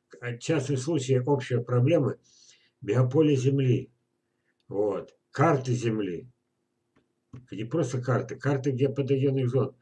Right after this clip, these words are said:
Всей Земли. Чтоб города не строили в геопатогенных зонах, дома чтоб не ставили в зонах. Вот. Чтоб при каждом пересечении шоссе стоял знак не какой-нибудь,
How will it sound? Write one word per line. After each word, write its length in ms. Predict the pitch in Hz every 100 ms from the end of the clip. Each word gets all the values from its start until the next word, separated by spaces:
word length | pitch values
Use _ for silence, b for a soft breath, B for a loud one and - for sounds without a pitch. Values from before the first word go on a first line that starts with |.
| _ _
Всей 240 | - 147 135
Земли. 400 | 135 143 123 98
Чтоб 240 | 107 -
города 380 | 113 131 139 156
не 120 | 156
строили 520 | 123 147 156 156 156
в 20 | 127
геопатогенных 600 | 143 143 143 151 147 131
зонах, 340 | 143 123 -
дома 280 | 123 156 135
чтоб 200 | 143 -
не 80 | 143
ставили 320 | 139 151 147
в 100 | 131
зонах. 360 | 160 135 104 - _ _ _ _ _ _
Вот. 340 | 107 101 - _ _ _
Чтоб 220 | 131 123
при 220 | 135 156
каждом 360 | 170 151 143 127
пересечении 640 | 156 127 151 - 165 151
шоссе 580 | 131 143 127 165 147 123 b _
стоял 420 | - 147 156 147
знак 400 | 123 135 160 113
не 220 | 110 123
какой-нибудь, 880 | 123 123 160 185 180 170 147 107